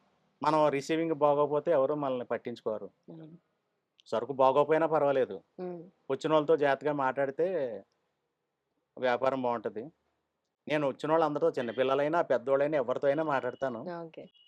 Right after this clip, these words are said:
Speaker 1: ఎక్కువ మాట్లాడతాను నేను. ఇంకా నన్ను చూసి వెళ్ళిపోతుంటారు, ఈయన
Speaker 2: <laughs>
Speaker 1: మాట్లాడతారని.
Speaker 2: ఓకే. అయితే ఇన్ని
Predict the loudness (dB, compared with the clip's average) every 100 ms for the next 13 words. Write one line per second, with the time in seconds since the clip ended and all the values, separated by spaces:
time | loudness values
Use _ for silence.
0 | _ -4 -4 2 4 4 2 0 -2 -2
1 | -6 -16 _ _ _ _ -16 -4 2 2
2 | 2 2 4 4 4 0 0 0 0 0
3 | -2 -2 -4 -4 -6 -6 -6 -12 0 4
4 | 4 2 -2 -2 -4 -6 -4 0 2 0
5 | -6 -6 _ _ _ _ _ _ _ _
6 | _ _ _ _ -20 -12 -2 0 2 2
7 | 4 4 2 -2 0 2 4